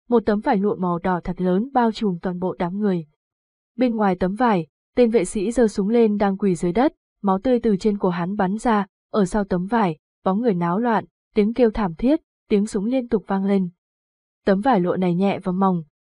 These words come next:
cũng không che được nhiều ánh nắng khi mặt trời chiếu xuống, trên cơ bản là nó không tạo ảnh hưởng gì lớn cho đối phương cả. Khi hai bên đối mặt,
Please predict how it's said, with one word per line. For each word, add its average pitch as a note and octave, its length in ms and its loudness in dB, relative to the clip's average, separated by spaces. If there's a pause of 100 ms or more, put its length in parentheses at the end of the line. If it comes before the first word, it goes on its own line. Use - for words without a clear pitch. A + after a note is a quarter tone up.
(100)
cũng A#3 160 0
không B3 220 -2
che A3+ 200 2
được G3 140 2
nhiều F#3+ 220 2
ánh F#3+ 160 -2
nắng F3+ 220 0
khi A3+ 160 0
mặt F#3+ 180 -2
trời F3 180 0
chiếu F3+ 200 -2
xuống, G3 340 0 (260)
trên A3+ 220 4
cơ G#3+ 120 0
bản F#3+ 300 0
là E3+ 100 -2
nó E3 160 -4
không A#3 180 -4
tạo G#3+ 140 2
ảnh F3 180 -4
hưởng F3+ 240 0
gì F3+ 200 0
lớn E3+ 180 0
cho A#3+ 120 -4
đối F3 140 -2
phương G3+ 240 -2
cả. F3+ 280 -2 (680)
Khi A#3 220 2
hai G#3+ 200 0
bên G3+ 180 0
đối F#3 160 2
mặt, A#3+ 220 0